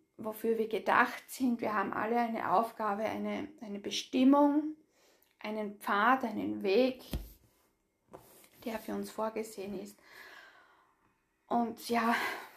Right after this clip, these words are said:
trefft einfach in Zukunft sinnerfüllende Entscheidungen für euch, für euer Ziel, das ihr klar definiert habt und wisst,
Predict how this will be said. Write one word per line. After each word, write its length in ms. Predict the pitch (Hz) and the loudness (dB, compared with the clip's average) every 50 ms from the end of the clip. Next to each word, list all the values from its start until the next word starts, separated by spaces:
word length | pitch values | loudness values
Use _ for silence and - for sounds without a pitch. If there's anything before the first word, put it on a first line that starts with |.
| - - - _ _ _ _ _ _ _ _ _ _ _ _ _ _ _ _ _ _ _ _ _ _ - - - - - _ _ _ _ _ - | -20 -20 -20 _ _ _ _ _ _ _ _ _ _ _ _ _ _ _ _ _ _ _ _ _ _ -20 -20 -20 -20 -20 _ _ _ _ _ -8
trefft 600 | - 233 220 220 247 269 - - - - - - _ _ _ - | -2 4 6 6 6 6 4 -4 -14 -20 -20 -20 _ _ _ -6
einfach 640 | 233 220 214 226 240 240 - 247 240 240 240 240 - - | -4 -2 -2 -2 -2 -2 2 2 4 4 2 0 -4 -6
in 160 | - 208 208 208 | -4 -4 -4 -2
Zukunft 720 | - - 262 262 254 - 262 262 247 240 - - - - _ | 0 0 0 0 0 2 4 4 4 4 2 -8 -16 -20 _
sinnerfüllende 1160 | - - - 240 240 226 - - 202 202 - - 214 208 214 - - - 202 196 - 202 208 - _ _ _ _ _ _ _ _ _ _ - | -16 -6 -2 0 0 0 0 -2 -8 -10 -6 -4 -2 -2 0 0 0 0 -2 -4 -6 -8 -8 -10 _ _ _ _ _ _ _ _ _ _ -10
Entscheidungen 920 | 214 - - - - - - 98 - - - - - 226 233 233 - _ _ _ | -10 -10 -8 -6 -4 -2 -2 0 0 0 0 0 0 0 -2 -4 -6 _ _ _
für 240 | - 208 190 - - | -6 -6 -4 0 4
euch, 440 | 175 208 247 294 294 - - - _ _ _ _ _ _ _ _ _ _ _ _ _ _ _ _ _ _ _ | 6 6 6 6 4 2 -4 -16 _ _ _ _ _ _ _ _ _ _ _ _ _ _ _ _ _ _ _
für 200 | - - - - | -6 -4 -4 -2
euer 220 | - 208 208 196 202 - 208 - _ | -2 -2 -2 -2 -4 -8 -12 -16 _
Ziel, 500 | - - - 226 233 240 247 262 254 254 - - | -8 -2 0 2 4 4 2 2 0 -2 -8 -12
das 180 | - 208 - | -12 -8 -6
ihr 100 | - 165 | -6 -6
klar 280 | - - - 196 185 208 | -6 -6 -6 -4 -4 -4
definiert 680 | 202 196 196 - - - 208 214 214 - 208 208 - - | -6 -8 -8 -8 -6 -6 -4 -2 -2 -2 -4 -4 -4 -4
habt 360 | 202 - 208 - - _ _ _ _ | -4 -4 -4 -6 -12 _ _ _ _
und 260 | - 220 214 - - | -6 -6 -4 -4 -2
wisst, 420 | 208 226 247 254 254 - _ - | 0 0 0 0 -2 -8 _ -20